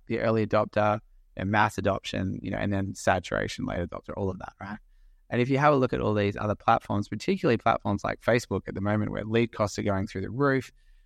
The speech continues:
um, you know, they're talking, the, the I O S updates just made it go completely nuts. Uh, you know,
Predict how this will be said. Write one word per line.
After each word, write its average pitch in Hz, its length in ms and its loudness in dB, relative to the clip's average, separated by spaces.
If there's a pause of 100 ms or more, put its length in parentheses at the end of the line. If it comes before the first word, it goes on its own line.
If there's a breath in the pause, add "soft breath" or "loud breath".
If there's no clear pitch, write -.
(240)
um, 98 320 2
you 113 100 -2
know, 107 120 4
they're 107 120 2
talking, 110 440 -2
the, 98 240 0 (140)
the - 60 2
I 110 220 4
O 104 80 2
S 107 140 -2
updates 104 380 0
just 107 200 -8
made 101 180 4
it - 140 -8
go 104 180 -2
completely - 440 -6
nuts. 110 440 -2 (480)
Uh, 101 120 0 (340)
you 123 80 2
know, 104 120 2